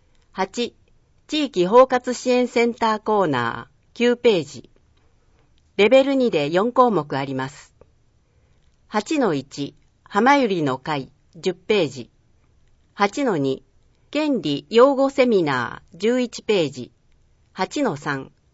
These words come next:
本人ミーティング、十二ページ。八の四、認知症サポーター、ステップアップ講座、十三ページ。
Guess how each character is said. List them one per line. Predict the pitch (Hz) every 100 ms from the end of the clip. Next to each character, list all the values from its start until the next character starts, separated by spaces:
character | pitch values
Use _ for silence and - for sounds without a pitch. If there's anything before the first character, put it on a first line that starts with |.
| _ _
本 | 233 269 285
人 | 285 269
ミ | 269 262
ー |
テ | - 160
ィ | 143
ン | 120
グ、 | 120 - _ _ _ 160
十 | 185 240
二 | 240 226
ペ | 214 156
ー |
ジ。 | 139 117 _ _ _ _ _ _ _
八 | - 196 - 262
の | 151
四、 | 156 147 113 _ _ _ _ _ _ -
認 | 190 269
知 | - 269
症 | 285 269
サ | 262 240
ポ | 269 240
ー |
タ | - 151 131 120 -
ー、 |
ス | - -
テ | 262
ッ |
プ | - 262
ア | 247
ッ |
プ | 247 233
講 | 233 202
座、 | 143 117 - _ _ -
十 | 214
三 | 214 208 202
ペ | 202 160
ー |
ジ。 | 143 117